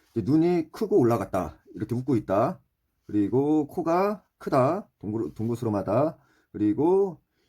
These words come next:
입이 눈과 눈 사이 기준으로 봤을 때 그걸 넘어서죠. 그러면은 입이 크다. 예. 그리고 웃고 있는 입은 이런 식으로 끝에 이렇게 표현해주면 더 좋아요. 이 입꼬리 이렇게, 이렇게. 예. 그리고 이제 삼각형이다.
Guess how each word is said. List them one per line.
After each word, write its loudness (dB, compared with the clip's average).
입이 -2
눈과 2
눈 0
사이 0
기준으로 -2
봤을 -6
때 0
그걸 0
넘어서죠. 2
그러면은 -4
입이 -4
크다. 0
예. -6
그리고 -4
웃고 0
있는 2
입은 0
이런 0
식으로 -4
끝에 -2
이렇게 -2
표현해주면 -2
더 -6
좋아요. -2
이 -4
입꼬리 2
이렇게, -4
이렇게. -18
예. -10
그리고 4
이제 -2
삼각형이다. -6